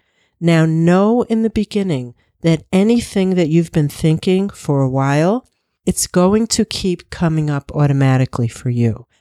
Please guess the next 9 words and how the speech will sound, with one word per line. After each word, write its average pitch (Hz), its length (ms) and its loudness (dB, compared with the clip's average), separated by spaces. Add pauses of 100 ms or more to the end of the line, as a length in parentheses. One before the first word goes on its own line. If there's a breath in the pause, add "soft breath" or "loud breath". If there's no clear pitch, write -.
(120)
That's - 320 0
normal. 185 600 0 (200)
You've 151 280 -2
created 151 500 2
a 147 60 0
pathway 175 640 0
in 170 240 2
your 175 140 2
brain 165 580 0